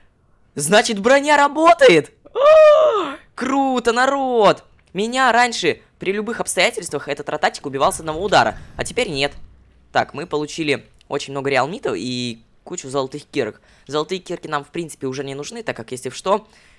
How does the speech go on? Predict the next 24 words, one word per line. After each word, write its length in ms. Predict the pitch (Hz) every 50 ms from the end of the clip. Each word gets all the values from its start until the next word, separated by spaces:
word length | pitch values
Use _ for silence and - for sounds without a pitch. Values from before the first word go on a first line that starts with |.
| _
если 220 | - 135 135 - 135
нам 140 | 135 127 127
понадобится 520 | - 135 135 123 120 117 110 - - 117
аспект 580 | - - 131 - - - 151 131 - - - _ _ _ _ _ _ _
инструментума, 720 | - 131 127 - - 151 147 143 123 113 113 110 107 104
то 240 | 104 - - - -
мы 180 | 170 160 175 170
будем 260 | 147 160 151 147 139
использовать 440 | 127 - - 156 151 139 139 127 -
кремний. 460 | - 147 147 131 113 107 101 104 _ _ _ _ _ _ _ _ _
О, 120 | - 165 147
господи, 360 | 104 113 113 - - 117 139
ничего 340 | 156 165 - 208 185 139 113
не 120 | 107 113
вижу. 220 | 147 196 214 180 113
Давайте 320 | 117 120 131 117 - 117
лучше 200 | 110 107 - -
поставим 340 | - 139 - 143 117 110 110
здесь 180 | 107 110 -
несколько 360 | - 117 113 - 107 110 - -
факелов. 460 | - - 262 - - 120 101 - - _ _ _ _ _ _ _
Не 120 | - 143 156
слишком 380 | - - 147 143 - - 123
много, 400 | 127 208 285 311 226 139 107 104